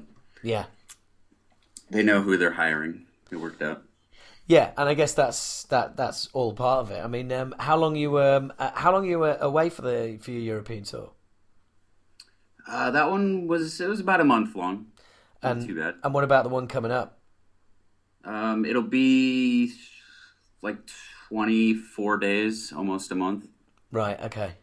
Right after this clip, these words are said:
Speaker 1: Yes, and, and, and like you say, it's just cool to have, i-, it's so important. It's so important. It's like, uh,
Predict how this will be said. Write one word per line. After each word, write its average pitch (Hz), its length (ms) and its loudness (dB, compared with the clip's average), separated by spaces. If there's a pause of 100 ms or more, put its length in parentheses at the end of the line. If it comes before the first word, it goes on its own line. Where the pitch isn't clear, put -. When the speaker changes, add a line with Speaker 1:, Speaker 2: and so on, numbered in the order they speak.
(1400)
Speaker 1:
Yes, 147 380 0
and, 135 320 -4
and, 139 260 -2
and 139 280 -2
like 131 140 0
you 117 60 -8
say, 120 280 -2
it's 117 140 -10
just - 180 -10
cool 127 200 -6
to 123 80 -8
have, 107 380 0
i-, 113 180 -4
it's - 200 -6
so 151 400 4
important. 117 640 -2 (460)
It's - 200 -10
so 135 280 4
important. 120 380 -4
It's 117 120 -8
like, 123 220 2 (440)
uh, 127 320 0